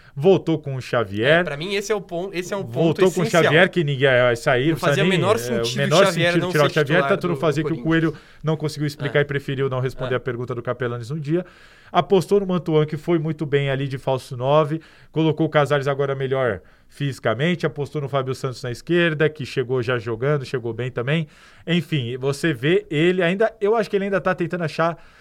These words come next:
Speaker 1: o meio campo ali do lado do Xavier. O Ederson
Speaker 2: Uhum.
Speaker 1: foi mal mais uma vez, você tem o Cantilho no banco, acho que ele ainda tá buscando esse melhor. Claramente tem muitos ajustes a se fazer. É, o Jô deve voltar a ser titular,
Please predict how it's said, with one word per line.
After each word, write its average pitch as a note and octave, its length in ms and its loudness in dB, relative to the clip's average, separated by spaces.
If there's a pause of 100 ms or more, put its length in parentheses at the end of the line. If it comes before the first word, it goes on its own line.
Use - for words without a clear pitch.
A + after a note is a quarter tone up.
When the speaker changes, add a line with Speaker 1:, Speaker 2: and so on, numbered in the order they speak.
(500)
Speaker 1:
o C3 80 -8
meio D#3+ 180 2
campo D#3 260 -4
ali D3+ 120 0
do D3 140 -4
lado D3 220 2
do C#3+ 120 -8
Xavier. A2 560 0
O G#2+ 160 -2
Ederson C#3+ 320 -2
Speaker 2:
Uhum. C#3+ 60 -6
Speaker 1:
foi C#3+ 200 -2
mal B2 220 0
mais A2+ 220 -6
uma G#2 120 -6
vez, C3 500 2
você A#2+ 200 -10
tem C3+ 140 -8
o B2+ 40 -10
Cantilho B2 360 -6
no A2+ 80 -6
banco, C#3 300 -2
acho C3+ 120 -4
que - 80 -4
ele C#3 80 0
ainda C3+ 180 0
tá C3+ 240 0 (480)
buscando D3+ 600 -2
esse C#3+ 180 -6
melhor. C3+ 320 0 (500)
Claramente E3 560 2
tem D#3+ 120 -4
muitos D#3 220 -6
ajustes C#3 420 -4
a A2+ 80 -2
se - 80 -12
fazer. F#2 340 -8 (480)
É, G#2+ 80 -8
o A#2 100 -4
Jô D3 260 6
deve D3 200 2
voltar B2+ 280 -4
a A#2 40 -2
ser A#2 140 -8
titular, A2 540 -2